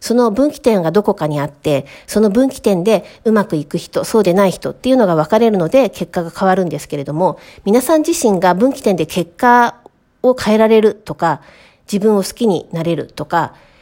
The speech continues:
夢や実現したいことに向けて一歩踏み出せるっていうように、分岐点でうまくいく方向に舵を切れる人になるためには、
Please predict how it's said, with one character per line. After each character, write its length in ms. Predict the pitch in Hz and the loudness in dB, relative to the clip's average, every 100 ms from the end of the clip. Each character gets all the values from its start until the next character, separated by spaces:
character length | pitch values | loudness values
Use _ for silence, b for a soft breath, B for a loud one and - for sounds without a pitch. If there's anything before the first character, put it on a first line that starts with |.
| b | b
夢 200 | 196 208 | -2 2
や 120 | 240 185 | 2 2
実 300 | 170 180 208 | -4 -6 -2
現 180 | 214 | -2
し 20 | 208 | 0
た 140 | 226 | -2
い 60 | 185 | 0
こ 120 | 160 | -2
と 120 | 156 | -4
に 80 | 151 | -4
向 120 | 143 | -4
け 120 | 147 | -8
て 140 | - 156 | -6 -6
一 160 | 247 | -6
歩 180 | - - | -6 -6
踏 100 | - | -2
み 80 | 180 | 0
出 100 | 185 | 0
せ 140 | 208 | -2
る 60 | 160 | -4
っ 40 | |
て 160 | 147 170 | -6 -4
い 100 | 196 | -2
う 80 | 196 | 0
よ 200 | 202 180 | 0 0
う 40 | |
に、 160 | 165 160 | 0 0
分 180 | 254 302 | 0 0
岐 140 | - | -2
点 160 | 247 170 | -2 -2
で 80 | |
う 100 | - | 0
ま 140 | 311 294 | 0 2
く 100 | 214 | 0
い 80 | 214 | 0
く 140 | 262 | -4
方 200 | 294 294 | -2 -2
向 220 | 294 294 | 0 0
に 140 | 294 269 | 0 0
舵 280 | - 254 | -2 0
を 80 | 202 | 0
切 140 | 170 196 | -2 -2
れ 120 | 208 | -2
る 180 | 175 - | -4 -6
人 200 | - - | -8 -4
に 120 | 170 | 0
な 100 | 175 | 0
る 80 | 180 | -2
た 100 | 165 | -2
め 120 | 160 | -4
に 120 | 147 160 | -2 0
は、 220 | 190 | 0